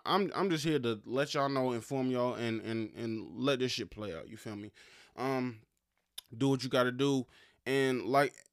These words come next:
and like I said on the last episode, the C F O of Pfizer, I forgot his name, but you,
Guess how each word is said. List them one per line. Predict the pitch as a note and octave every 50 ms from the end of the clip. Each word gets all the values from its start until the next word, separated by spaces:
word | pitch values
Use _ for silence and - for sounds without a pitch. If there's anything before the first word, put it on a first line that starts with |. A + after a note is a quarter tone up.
| _ _ -
and | C#3 D3 C#3+ C#3
like | C3+ B2+ C#3
I | C3+
said | - - C#3 B2+
on | B2+ B2+
the | A#2+
last | A#2+ B2 A#2+ A#2+ -
episode, | A#2 G#2 A#2+ A2 A2 A2+ A2 A2 A2 G#2+ G#2 - _ _ _ -
the | A#2+ A#2 A#2+
C | G#2+ - - F3 E3+ D#3
F | C#3 -
O | C#3+ C3+ B2+
of | A#2+ -
Pfizer, | - C3 B2 B2 A#2+ A2 A2 G#2+ G#2+ A2
I |
forgot | A2 - A2+ G#2+ G#2+ G2+
his | G#2 G#2
name, | G#2+ G#2+ G2+ F#2+ G2 G2
but | A2 G#2+
you, | A2 A#2+ B2+